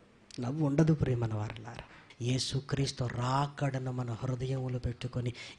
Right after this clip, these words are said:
ఎంతో జాగ్రత్త గలవారై ఉండాలి. జాగ్రత్త అని లేదు, ఎంతో జాగ్రత్త గలవారై ఉండాలి ప్రియమైన దేవుని పిల్లలారా. మన జీవితాలు చినిగిపోయే రోజు ఆ రోజు.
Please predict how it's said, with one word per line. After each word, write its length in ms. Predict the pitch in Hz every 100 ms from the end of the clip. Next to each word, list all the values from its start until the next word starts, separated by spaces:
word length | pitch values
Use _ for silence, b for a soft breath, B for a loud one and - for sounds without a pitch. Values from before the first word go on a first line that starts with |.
| 113
ఎంతో 840 | 110 120 147 147 160 175 196 214
జాగ్రత్త 720 | 185 175 160 143 - - 139
గలవారై 480 | 135 131 127 123 120
ఉండాలి. 380 | 113 113 110 107 b b b - - 117
జాగ్రత్త 640 | 135 147 143 160 147 -
అని 220 | 175 175
లేదు, 220 | 165 147
ఎంతో 960 | 135 123 135 143 151 160 170 180 196 214
జాగ్రత్త 680 | 165 170 156 143 151 - 143
గలవారై 680 | 123 127 123 120 117 127 127 b b -
ఉండాలి 380 | 117 123 127 123
ప్రియమైన 400 | 123 120 120 117
దేవుని 400 | 113 113 110 113
పిల్లలారా. 460 | - 110 104 110 123 B B B -
మన 220 | 117 117
జీవితాలు 640 | 117 123 135 131 123 123 120
చినిగిపోయే 960 | 120 - 151 147 147 143 127 123 120
రోజు 320 | 113 117 113
ఆ 60 | 113
రోజు. 360 | 110 110 -